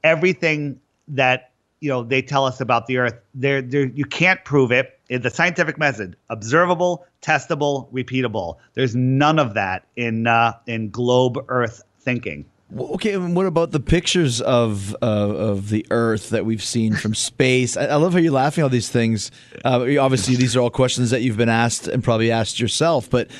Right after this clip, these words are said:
Speaker 2: you know, e-, every science book, every scientism book will show
Speaker 1: Yeah.
Speaker 2: pictures of, of the galaxy, including the Earth and all these other planets that are in it.
Speaker 1: Right.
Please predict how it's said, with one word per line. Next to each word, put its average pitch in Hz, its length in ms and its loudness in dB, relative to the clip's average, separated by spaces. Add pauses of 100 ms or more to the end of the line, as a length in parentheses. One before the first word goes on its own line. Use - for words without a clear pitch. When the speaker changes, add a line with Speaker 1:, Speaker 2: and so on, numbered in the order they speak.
(180)
Speaker 2:
you 170 120 -2
know, 131 220 -2
e-, - 20 -4
every 127 640 -4 (160)
science 135 480 -2
book, 131 460 -4
every 120 200 -4
scientism 135 840 -2
book 131 240 -4
will 139 100 -2
show 135 220 -4
Speaker 1:
Yeah. 123 240 -2
Speaker 2:
pictures 135 380 -4 (380)
of, 127 300 -2
of 131 180 -4
the 131 100 -2
galaxy, 139 600 -2
including 123 460 0
the 127 100 -2
Earth 127 300 -2
and 120 100 0
all 120 100 2
these 120 200 -2
other 117 160 -2
planets 123 420 -2
that 123 140 0
are 120 100 0
in 160 120 -4
it. - 180 -8
Speaker 1:
Right. 120 160 -6